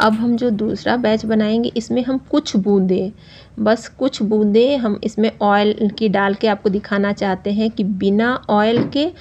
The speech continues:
और अगर आप थोड़ा सा ऑयल डाल दे रहे हैं, तो इस दोनों पकौड़े में अंतर क्या होता है। बस इसलिए मैं आपको ये बिना, अ, मतलब कुछ बूंदें ऑयल डाल के आपको दिखा रहे हैं पकौड़ा बना के। तो ये देखिए,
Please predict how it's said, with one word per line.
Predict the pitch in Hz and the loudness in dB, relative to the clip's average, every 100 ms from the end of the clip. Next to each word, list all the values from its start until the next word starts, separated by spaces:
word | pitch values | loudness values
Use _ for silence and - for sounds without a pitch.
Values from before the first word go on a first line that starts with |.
| - - - | -20 -10 0
और | 202 226 | 2 2
अगर | 226 214 247 | 0 0 -2
आप | 233 - - | -4 -6 -2
थोड़ा | 220 226 | 0 2
सा | 233 254 | 0 -4
ऑयल | - 202 214 247 | -2 2 4 4
डाल | 226 196 185 | 4 4 2
दे | 185 | 0
रहे | 196 185 | 0 -2
हैं, | 190 196 196 - - - | -2 -4 -6 -14 -14 -10
तो | - | -4
इस | 294 277 | -4 0
दोनों | 226 233 262 | 2 4 4
पकौड़े | 277 226 220 226 247 | 2 0 2 2 4
में | 294 277 | 0 0
अंतर | 220 214 214 233 | 2 4 4 2
क्या | 226 190 | 2 2
होता | 190 185 - 185 | 2 -2 -2 -2
है। | 190 | -2
बस | 185 226 - - | 0 -2 -4 -6
इसलिए | 269 - 247 247 | -6 -2 0 2
मैं | 226 | 0
आपको | 202 214 233 | -2 -4 -4
ये | 214 247 359 - - - 196 | -2 0 -2 -8 -20 -8 0
बिना, | 202 214 233 | 4 4 4
अ, | - 208 202 196 | 2 2 2 2
मतलब | 196 196 214 - | 2 0 -2 -2
कुछ | 254 247 | -4 0
बूंदें | 202 208 208 214 208 | 2 4 4 2 0
ऑयल | 196 196 196 | 0 2 2
डाल | 196 196 | 0 0
के | 214 220 | -2 -2
आपको | 196 - 262 294 | -2 -2 -2 0
दिखा | 220 220 - 175 | 0 -2 -4 -4
रहे | 185 175 180 | -2 -2 -2
हैं | 180 | -4
पकौड़ा | 185 180 180 180 180 | -6 -6 -4 -4 -4
बना | 180 185 | -4 -6
के। | 185 175 | -8 -8
तो | - | -4
ये | 202 | -2
देखिए, | 202 214 254 | -2 -4 -4